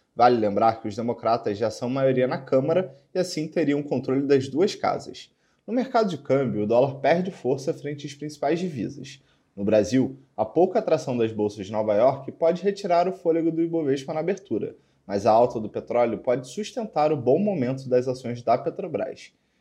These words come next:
Em termos de agenda, destaque aqui no Brasil para a leitura do P M I composto e de serviços, às dez horas.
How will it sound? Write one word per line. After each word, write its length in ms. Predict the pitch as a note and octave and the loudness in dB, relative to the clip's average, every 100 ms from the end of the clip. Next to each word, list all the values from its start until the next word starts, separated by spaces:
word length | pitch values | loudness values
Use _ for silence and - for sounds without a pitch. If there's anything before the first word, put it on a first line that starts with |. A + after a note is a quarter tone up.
| _ | _
Em 60 | E3+ | -8
termos 340 | - A3 A3 | -2 0 2
de 80 | F3 | 4
agenda, 460 | A2+ A2 C#3+ A#2+ F#2+ | 4 4 0 0 -2
destaque 440 | - - C3 C#3+ | -4 -2 0 -2
aqui 160 | C3+ C#3 | -6 -4
no 80 | |
Brasil 420 | C3+ D3+ C3+ B2+ C3+ | 0 2 2 0 0
para 220 | F3 D#3+ | 2 2
a 20 | |
leitura 380 | D#3 D3+ D#3 D#3 | 2 0 -4 -2
do 100 | D3+ | -4
P 160 | - | 0
M 140 | E3+ F3 | -2 0
I 120 | D3+ | -2
composto 600 | D3+ F#3+ - C3+ - - | -4 -8 0 0 0 -4
e 60 | F3 | -8
de 100 | - | -4
serviços, 600 | G3 D3+ A#2+ G#2+ - - | -4 0 -4 -4 -12 -4
às 220 | G#2 A2 | -2 0
dez 280 | G2+ B2+ D#3+ | 4 4 4
horas. 380 | G2+ - - - | 0 -2 -8 -16